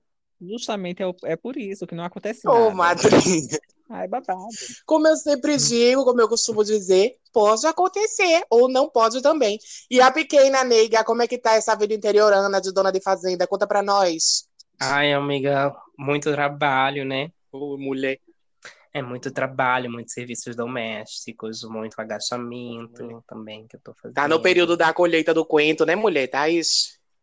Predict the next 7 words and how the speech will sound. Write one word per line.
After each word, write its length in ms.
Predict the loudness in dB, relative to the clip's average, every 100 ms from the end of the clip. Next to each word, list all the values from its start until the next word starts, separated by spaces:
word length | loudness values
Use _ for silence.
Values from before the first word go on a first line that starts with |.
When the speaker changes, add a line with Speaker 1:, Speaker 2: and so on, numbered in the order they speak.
| _ _ _ _
Speaker 2:
Trabalhando 760 | -4 0 2 2 2 2 2 2
com 60 | 0
isso. 120 | -6 _ -14 -14 -12
Speaker 3:
E 60 | -8
da 140 | -4
cenoura 440 | -4 -4 -4 -6 -6
tam-, 200 | -10